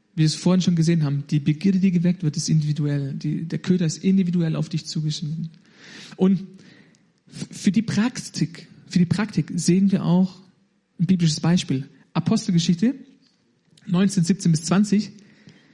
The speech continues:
da steht geschrieben: "Das aber wurde allen bekannt, die in Ephesus wohnten, sowohl Juden als auch Griechen. Und Furcht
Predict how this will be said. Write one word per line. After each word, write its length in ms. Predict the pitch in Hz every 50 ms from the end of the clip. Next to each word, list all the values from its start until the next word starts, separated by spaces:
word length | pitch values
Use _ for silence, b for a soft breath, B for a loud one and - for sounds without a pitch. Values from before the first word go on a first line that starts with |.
| B B B B B B B B B B
da 80 | - 175
steht 200 | 165 - - -
geschrieben: 500 | 190 165 - - 185 175 151 135 123 - - - _ _ _ _ _ _ _ - -
"Das 220 | - 190 190 196 -
aber 180 | 180 185 180
wurde 160 | 180 185 180 170
allen 240 | 170 175 196 208
bekannt, 420 | 196 202 202 208 - 190 185 170 160
die 60 | 170
in 80 | 160 -
Ephesus 480 | - 165 - 175 165 - 175 160 -
wohnten, 240 | 175 170 165 170 180
sowohl 300 | 151 143 160 151 160 160
Juden 340 | 143 147 170 185 202 202 190
als 180 | - 175 -
auch 120 | 196 175 170
Griechen. 520 | - - - 165 156 - 156 143 143 143 B B B B B B B B
Und 240 | B 160 151 - 170 - - - _ _ _ _
Furcht 1040 | - - - - - - - - 160 202 190 160 143 131 - - - - - 113